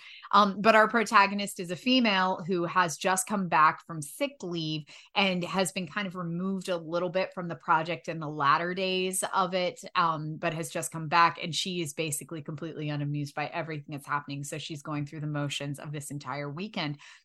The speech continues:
But then people start dying. And the mask in this, which I'm going to mention later in our interview with Tyler McIntyre, you're just, you know, kind of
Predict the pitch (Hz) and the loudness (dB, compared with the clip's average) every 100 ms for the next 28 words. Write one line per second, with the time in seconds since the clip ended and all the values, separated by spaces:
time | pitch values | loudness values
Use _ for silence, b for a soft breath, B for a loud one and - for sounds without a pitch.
0 | - 202 220 214 208 - 220 202 - 165 | -2 0 4 4 2 -2 -6 -6 -6 -6
1 | 151 156 143 135 104 147 B B B B | -4 0 0 0 -8 -14 B B B B
2 | 220 220 190 190 196 196 220 302 330 254 | 4 4 2 0 2 6 6 6 4 0
3 | 190 165 165 202 208 202 202 233 254 247 | 0 0 -2 -2 4 4 6 8 8 6
4 | 226 214 214 190 196 190 185 180 175 170 | 4 2 0 2 2 4 2 2 2 0
5 | - 180 165 170 160 156 170 160 151 156 | -2 -4 -4 -6 -8 -2 0 0 0 0
6 | 175 196 170 143 147 139 143 160 165 165 | 2 2 0 -4 2 2 2 -4 -6 -8
7 | - 175 151 - - 175 147 131 - 147 | -6 -4 -4 -6 -10 -6 -4 -6 -8 -8